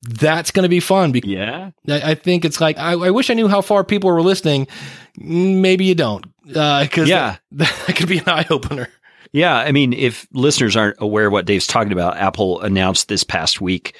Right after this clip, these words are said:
Speaker 2: that they're gonna be rolling that, that out through their software apps. So through the, the Apple Podcast app and things like that, you'd be able to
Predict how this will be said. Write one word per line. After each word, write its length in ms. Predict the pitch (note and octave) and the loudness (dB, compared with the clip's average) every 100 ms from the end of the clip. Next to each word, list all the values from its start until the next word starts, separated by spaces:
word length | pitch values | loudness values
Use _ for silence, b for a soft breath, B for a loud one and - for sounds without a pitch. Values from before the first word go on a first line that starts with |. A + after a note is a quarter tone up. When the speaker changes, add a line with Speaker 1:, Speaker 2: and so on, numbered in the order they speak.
| B B B | B B B
Speaker 2:
that 480 | G2+ F#2+ G2 E2 - _ | -4 0 2 0 -4 _
they're 240 | G2+ G#2 F#2 | -2 0 2
gonna 260 | G#2+ G#2+ | 2 2
be 160 | G#2+ G2+ | 2 2
rolling 360 | G2 F#2 F#2+ F#2 | 4 2 2 2
that, 200 | F2+ - F2 | 0 -2 -2
that 180 | G2+ | 0
out 180 | F#2 E2 | 0 -2
through 240 | - A#2 G#2 | 0 2 2
their 340 | G2 F#2+ F2+ | 2 2 2
software 480 | - A2 F#2 F2 D#2 | 2 0 0 -2 -4
apps. 140 | C#2+ | -2
So 160 | - E2+ | -2 -2
through 220 | - F2+ | -2 -2
the, 280 | E2 E2 D2+ | -2 -4 -4
the 120 | F#2+ | -2
Apple 260 | F2+ - - | -2 -4 -4
Podcast 480 | - E2+ D#2 D#2 D#2+ | -4 -4 -2 -2 -2
app 160 | D#2 | -4
and 140 | D#2+ E2+ | -6 -4
things 180 | D#2+ | -4
like 160 | E2 D#2+ | -4 -2
that, 220 | F#2+ D#2+ | -2 -2
you'd 120 | F#2 | -4
be 140 | F#2 F2+ | 0 0
able 140 | |
to 80 | E2 | -2